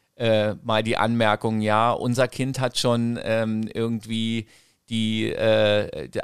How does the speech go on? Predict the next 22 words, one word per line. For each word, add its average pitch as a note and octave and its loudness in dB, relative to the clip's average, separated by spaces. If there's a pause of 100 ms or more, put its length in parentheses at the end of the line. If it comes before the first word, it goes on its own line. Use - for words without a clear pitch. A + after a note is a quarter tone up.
alle C#3+ 2
Seiten B2+ 2
schon B2 0
fertig B2+ 2
vom G2+ 0
ersten A2 0
Buch B2+ -4
oder A2 2
sonst A2 -4
irgendwas. B2 0
Und A2+ -4
da, A2 2
da A#2 2
steht E3 0
dann C#3+ 2
natürlich A2+ -2
nicht A2+ 0
irgendwie, G#2 -6
"Wir G#2+ 0
sind G#2 -6
sehr A2+ -2
stolz - -4